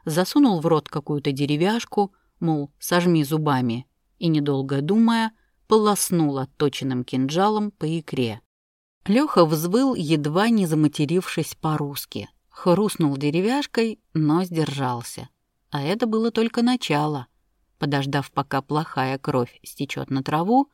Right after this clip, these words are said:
лекарь взял иглу. А затем ловко всадил её в ногу. У Ларина возникло чувство, что скиф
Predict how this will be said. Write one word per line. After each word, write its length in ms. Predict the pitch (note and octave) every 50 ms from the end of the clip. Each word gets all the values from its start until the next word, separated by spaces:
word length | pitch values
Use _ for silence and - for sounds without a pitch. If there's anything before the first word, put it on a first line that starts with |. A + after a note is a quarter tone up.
| _ _ _ _ _ _
лекарь 520 | - D#3 C#3+ C#3 D#3 F3+ - - A3 A3+
взял 360 | G3+ E3+ C#3 B2 C3 C3+ C#3 D3+
иглу. 500 | D#3+ D#3+ D3 C#3 B2 B2 A#2 A#2 A#2+ - - _ _ _ _ _ - _ _
А 100 | - D#3
затем 400 | D3+ F3+ G#3 A3+ - E4 E4+ D4+
ловко 420 | A#3 F#3+ F#3 A3 B3+ - - - A#3
всадил 500 | - - - - C#3+ C3+ C#3 D#3+ F#3 G3+
её 340 | F3 E3 D3 C#3 C#3+ D3+ D3+
в 100 | D3+ D3
ногу. 480 | C#3 C#3 C3+ B2+ B2 A2 A#2 A#2 C3 - _ _ _ _ _ _
У 100 | - D3
Ларина 440 | C#3+ C3+ C3+ C3+ D3+ F#3+ G3+ G3+ F3+
возникло 540 | D#3 D3 C#3+ D3+ D#3+ D#3+ - - D3 C#3 C#3
чувство, 480 | - - G#3+ G#3+ G#3 - - - C#3+
что 220 | C3 - - D3+ C#3+
скиф 360 | - - - G3+ G3+ -